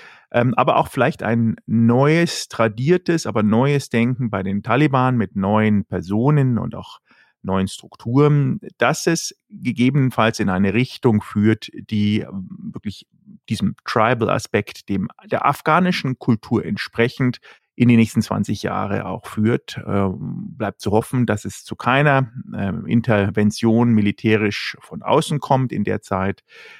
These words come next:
Und dann könnte es auch für die Bevölkerung wieder eine Heimat werden,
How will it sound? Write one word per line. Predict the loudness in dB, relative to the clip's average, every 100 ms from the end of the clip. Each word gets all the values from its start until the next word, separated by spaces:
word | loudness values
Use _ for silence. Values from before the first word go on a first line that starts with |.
| _ -8
Und | -4 -4 -4
dann | -2 -2 -2
könnte | 0 2 2 0
es | 0 -2
auch | 2 4 2 -2 -16
für | -2 2
die | 2
Bevölkerung | 0 -2 2 4 2 0 -2 0 0 -4 -10
wieder | -6 0 0 0
eine | -2 -6 -6
Heimat | -2 0 2 0 -2
werden, | -4 -4 -4 -6